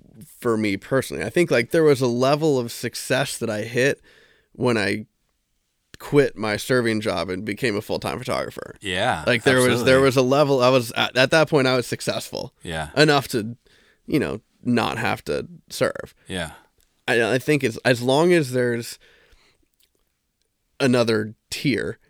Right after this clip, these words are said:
Speaker 1: you know, I, I think there's, like, okay, here's my, you know, like, when you're in school, like, "What do you wanna do in ten years?" I never had that idea. Like, when I was younger, I didn't know what I wanted to do. Like,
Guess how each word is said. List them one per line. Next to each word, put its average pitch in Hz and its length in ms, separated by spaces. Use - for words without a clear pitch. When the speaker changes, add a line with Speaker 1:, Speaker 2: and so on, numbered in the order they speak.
Speaker 1:
you 139 140
know, 131 80
I, 117 160
I 127 80
think 151 240
there's, 120 180
like, 110 120
okay, 113 240
here's 127 280
my, 110 240
you 120 120
know, 139 80
like, 135 180
when 180 140
you're 165 180
in 131 220
school, 107 340
like, 92 160
"What 165 100
do 185 60
you 180 60
wanna 160 160
do 160 160
in 151 140
ten 120 260
years?" 76 400
I 175 160
never 151 420
had 127 380
that 107 300
idea. 110 380
Like, 104 160
when 123 100
I 127 120
was 127 200
younger, 120 380
I 113 100
didn't 113 160
know 110 100
what 107 100
I 104 80
wanted 104 280
to 98 60
do. 107 400
Like, 107 200